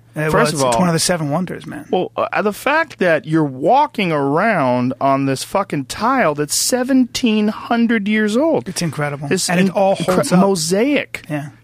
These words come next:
Speaker 2: And, I mean, beautiful artwork that everybody's walking on.
Speaker 1: Yeah.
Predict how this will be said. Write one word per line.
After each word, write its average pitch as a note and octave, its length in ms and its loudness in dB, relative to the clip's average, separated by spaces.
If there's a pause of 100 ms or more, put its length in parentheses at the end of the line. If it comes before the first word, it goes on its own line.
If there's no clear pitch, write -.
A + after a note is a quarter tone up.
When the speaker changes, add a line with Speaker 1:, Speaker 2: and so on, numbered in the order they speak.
Speaker 2:
And, E3 180 -6
I E3 80 -2
mean, F3+ 200 2
beautiful G3 840 -2
artwork C3+ 560 0
that D#3+ 200 0 (320)
everybody's A3+ 540 2
walking G3 540 2
on. F#2 240 -6
Speaker 1:
Yeah. C#3 220 -10